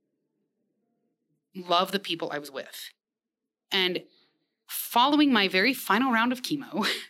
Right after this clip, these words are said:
<laughs> thirty-six hours later, I was on a plane on my way to sing Ariadne. And I think back at that time as being like, Strauss saved my life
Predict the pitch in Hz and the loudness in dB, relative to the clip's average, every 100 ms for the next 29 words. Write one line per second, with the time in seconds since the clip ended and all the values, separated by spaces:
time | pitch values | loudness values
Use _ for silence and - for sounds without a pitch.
0 | _ _ _ _ 220 262 277 285 - 196 | _ _ _ _ 0 2 2 0 2 2
1 | 196 190 170 170 156 160 175 196 240 151 | 2 2 2 0 -2 -2 2 0 0 -4
2 | 147 147 151 - _ _ _ 175 196 208 | -4 -8 -10 -14 _ _ _ 0 2 2
3 | 185 170 170 160 147 151 143 131 127 120 | 2 2 2 0 0 -4 -6 -10 -12 -20
4 | _ _ _ - - _ _ _ _ _ | _ _ _ -20 -20 _ _ _ _ _
5 | 175 196 196 196 180 - - 180 170 - | 0 2 4 2 -2 -10 -2 -2 -2 -4
6 | - 277 220 - 170 175 - 160 147 - | 0 0 0 -2 0 0 -2 -2 -4 -4
7 | - 143 127 120 139 - _ _ _ _ | -4 0 0 -4 -12 -20 _ _ _ _
8 | _ _ _ _ _ 170 170 160 185 180 | _ _ _ _ _ -2 -2 0 2 4
9 | 175 160 139 - - - _ _ _ _ | 4 2 0 -4 -12 -14 _ _ _ _
10 | _ _ _ _ _ _ _ _ _ _ | _ _ _ _ _ _ _ _ _ _
11 | _ _ _ _ _ _ _ - - - | _ _ _ _ _ _ _ -4 0 0
12 | - 151 165 185 - - 185 - 151 147 | -2 0 0 2 2 4 2 0 -8 -2
13 | 160 294 - | 0 0 0